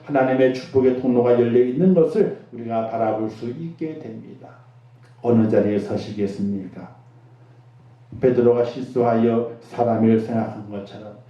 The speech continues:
베드로가 실수해서 자기 목숨을 부지하기 위하여 주님을 배반하는 것처럼 그 자리에 서게, 서겠는가? 아니면 무조건적인 순종의 그 모습을 인정받아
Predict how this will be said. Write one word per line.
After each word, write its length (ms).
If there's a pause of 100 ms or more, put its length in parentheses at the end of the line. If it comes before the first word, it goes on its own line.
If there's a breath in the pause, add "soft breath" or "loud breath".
(140 soft breath)
베드로가 380
실수해서 680
자기 280
목숨을 380
부지하기 520
위하여 420 (140)
주님을 380
배반하는 520
것처럼 520
그 180
자리에 260
서게, 360 (100)
서겠는가? 720 (240)
아니면 460 (240 loud breath)
무조건적인 680
순종의 440
그 120
모습을 480
인정받아 720